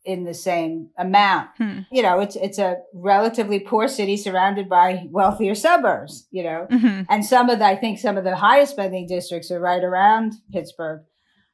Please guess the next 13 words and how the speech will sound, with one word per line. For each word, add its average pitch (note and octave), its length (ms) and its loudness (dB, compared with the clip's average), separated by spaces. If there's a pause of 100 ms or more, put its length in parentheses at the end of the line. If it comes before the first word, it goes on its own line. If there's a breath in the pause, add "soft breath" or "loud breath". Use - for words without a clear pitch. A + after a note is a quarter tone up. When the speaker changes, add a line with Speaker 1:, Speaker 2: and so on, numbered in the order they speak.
(160)
Speaker 1:
So, G3 920 2
um, F3+ 560 0 (420)
you A3+ 140 -2
know, F#3 360 2 (260)
wha-, A3 200 4
how A3+ 280 4
much A3+ 300 2
more, G#3 720 4
you G#3 120 -4
know, F3+ 120 2
Pittsburgh G#3+ 540 -2
might F3+ 260 0
get G3 380 4